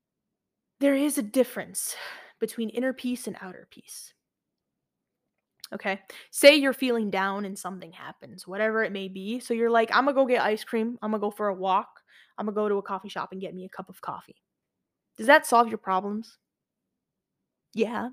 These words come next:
I mean, for a brief moment, it does. It didn't necessarily cure your depression or make you have more anxiety. It made you less sad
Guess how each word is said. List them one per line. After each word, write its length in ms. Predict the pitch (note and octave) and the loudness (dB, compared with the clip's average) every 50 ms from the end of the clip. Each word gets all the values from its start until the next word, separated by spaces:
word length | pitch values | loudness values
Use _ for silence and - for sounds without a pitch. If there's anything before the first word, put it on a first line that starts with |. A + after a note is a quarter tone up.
| - _ - | -12 _ -8
I 80 | - - | -4 -2
mean, 140 | A3 G#3 G3+ | 0 0 0
for 140 | - A3 | 0 -2
a 60 | G3+ G3 | -2 -2
brief 260 | G3 G#3 A#3+ B3 - | -4 -6 -6 -6 -8
moment, 260 | E3+ E3+ F3 E3+ E3+ | -10 -10 -10 -12 -14
it 100 | E3 _ | -12 _
does. 420 | - G#3+ C#4 A#3+ G#3 A#3 - - _ _ _ - - - _ _ _ _ _ _ | -6 -4 -4 -4 -4 -6 -10 -16 _ _ _ -20 -20 -20 _ _ _ _ _ _
It 120 | A#3 A3 | -6 2
didn't 280 | F#3 B3 A#3 A3+ G#3+ F#3+ | 8 8 8 8 8 0
necessarily 520 | G3 G#3+ G#3+ A3+ - G#3+ G#3 G3+ G3 F#3+ | -2 -2 -4 -4 -4 -2 -2 -2 -2 -2
cure 220 | F#3+ F#3+ - G#3+ G3+ | -4 -4 -6 -4 -2
your 160 | F#3+ F#3+ F#3 | -2 -2 -4
depression 600 | D#3+ D#3+ - - A3 A3+ - F#3 E3+ G3 A3 A#3 _ _ _ - - - _ | -4 -4 0 0 0 0 0 -4 -2 -2 -4 -6 _ _ _ -20 -20 -6 _
or 100 | G#3 G#3 | -2 -2
make 200 | G3+ F#3+ F#3+ F#3+ | 0 -2 -6 -6
you 80 | G#3 G3+ | -6 -4
have 320 | F#3+ F#3 F3+ F#3 G3 F#3+ | -2 0 -2 -2 -2 -4
more 180 | G#3+ G#3 G3 F3 | -4 -4 -4 -6
anxiety. 600 | E3 F3 F3 F3+ F3 A3+ A#3 G3+ F3+ G3 A3+ _ _ _ _ _ _ _ _ _ _ _ _ _ _ _ _ _ _ | -8 -10 -8 -4 -2 0 -2 -2 -4 -8 -12 _ _ _ _ _ _ _ _ _ _ _ _ _ _ _ _ _ _
It 120 | - B3 | 4 6
made 160 | C#4 D#4+ F4 D#4+ | 6 8 8 8
you 100 | F4+ F4 | 10 8
less 200 | F4+ F4+ F4+ - | 8 6 4 2
sad 360 | - G4 G#4 G#4+ - - | -2 -2 0 -2 -4 -4